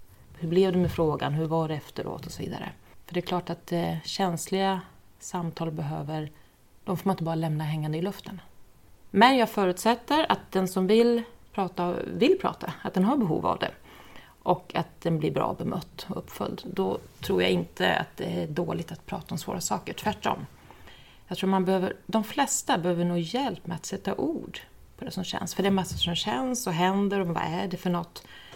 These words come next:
Och jag reagerar på sätt jag inte brukar, jag känner inte riktigt igen mig. Och då kan någon annan som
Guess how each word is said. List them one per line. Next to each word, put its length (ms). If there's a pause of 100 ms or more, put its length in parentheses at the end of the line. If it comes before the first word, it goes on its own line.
(460)
Och 160
jag 120
reagerar 380
på 140
sätt 400
jag 100
inte 160
brukar, 580
jag 220
känner 220
inte 120
riktigt 260
igen 460
mig. 280 (580)
Och 100
då 120
kan 180
någon 140
annan 440
som 420